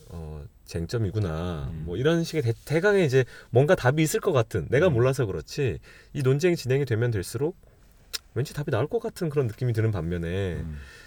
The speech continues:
Speaker 1: 이제 고종 황제를 어떻게 볼 것이냐의 문제는
Speaker 2: 음.
Speaker 1: 참 애매한 것 같다는 생각을 책을 읽으면서 했어요. 왜냐면 이렇게, 왜냐면 이 라족이나 탕수육이 좋은 사람이냐라고 묻는
Speaker 2: 음.
Speaker 1: 거하고 비슷한 느낌이 좀 들어서.
Speaker 2: 그렇죠.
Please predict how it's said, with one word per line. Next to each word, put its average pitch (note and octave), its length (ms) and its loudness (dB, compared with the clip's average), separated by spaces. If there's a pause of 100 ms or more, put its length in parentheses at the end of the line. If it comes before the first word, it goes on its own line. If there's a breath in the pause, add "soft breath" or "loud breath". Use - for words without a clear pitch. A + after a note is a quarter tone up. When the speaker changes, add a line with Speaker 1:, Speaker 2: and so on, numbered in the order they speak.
Speaker 1:
이제 - 200 -6
고종 F3 420 0
황제를 F#3+ 1120 -4
어떻게 - 520 -10
볼 F3+ 260 -6
것이냐의 D#3 560 -2
문제는 F#2 800 0
Speaker 2:
음. D#2+ 260 -8 (640 soft breath)
Speaker 1:
참 - 180 -8
애매한 F#3+ 340 2
것 D#3+ 100 2
같다는 A2+ 420 0
생각을 D3 380 0
책을 F3 240 0
읽으면서 G2 280 -2
했어요. E2+ 220 -4
왜냐면 F#2+ 220 -6
이렇게, - 260 -10 (520 loud breath)
왜냐면 F3 280 2 (120)
이 D3+ 340 -6
라족이나 D#3 640 0
탕수육이 F3+ 680 -2
좋은 A#2 260 2
사람이냐라고 C3 1040 0
묻는 G#2+ 240 2
Speaker 2:
음. C#3+ 60 2
Speaker 1:
거하고 B2+ 260 4
비슷한 B2+ 460 0
느낌이 A2 500 0
좀 A2+ 180 0
들어서. G#2 300 4
Speaker 2:
그렇죠. F2+ 720 0